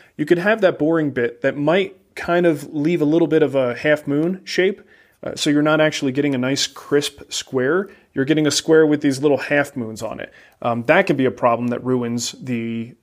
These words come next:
uh, crispness of your mortise. Uh, and then you could also be, like, a half degree out of perpendicular, out of square, and then you wind up not actually making straight lines. You're making these steps,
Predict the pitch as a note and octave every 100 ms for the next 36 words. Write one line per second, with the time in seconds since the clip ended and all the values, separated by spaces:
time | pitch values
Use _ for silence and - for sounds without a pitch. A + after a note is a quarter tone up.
0 | - A#2+ A2 - E3+ - - B2 A#2+ B2
1 | - B2 A2+ A2+ A#2 A#2 A#2 B2+ D3 -
2 | - - - D#3 - E3+ G#3 B3+ B3+ A3
3 | G#3 - F3 F#3+ F3+ E3 - B2 E3 F#3+
4 | F#3 F#3+ D#3+ F#3+ F#3 C#3+ C#3 - D3 D#3+
5 | - _ - C#3 C3+ C3 - - D#3 D3+
6 | C#3+ - E3+ E3+ A#2+ B2+ B2+ - C#3 C#3+
7 | A3 A#3 - _ - D#3+ F#3 F#3+ F3+ F3+
8 | F3 F3 D#3 F3 D#3 D#3+ - D#3 C#3+ C#3+
9 | C#3+ C3+ - C3+ B2+ D3 E3 C3+ A#2+ B2
10 | C3 C3 B2+ A#2+ A#2+ A2+ - - - -
11 | - D3+ - - -